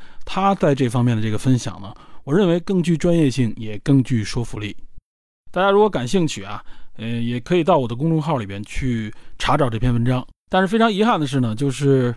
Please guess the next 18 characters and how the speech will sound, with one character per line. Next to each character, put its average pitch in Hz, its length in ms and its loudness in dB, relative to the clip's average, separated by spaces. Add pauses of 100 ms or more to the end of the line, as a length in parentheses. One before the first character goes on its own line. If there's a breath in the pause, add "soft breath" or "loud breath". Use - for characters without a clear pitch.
分 247 160 2
享 175 140 0
录 185 160 4
制 151 160 2
呢， 123 100 2
基 220 160 0
本 147 160 4
上 131 140 4
啊， 110 240 0
都 156 140 0
是 123 500 2
主 160 100 4
讲 175 160 4
人 117 200 0
自 190 160 -2
己 123 100 -4
来 101 160 -8
录。 156 240 2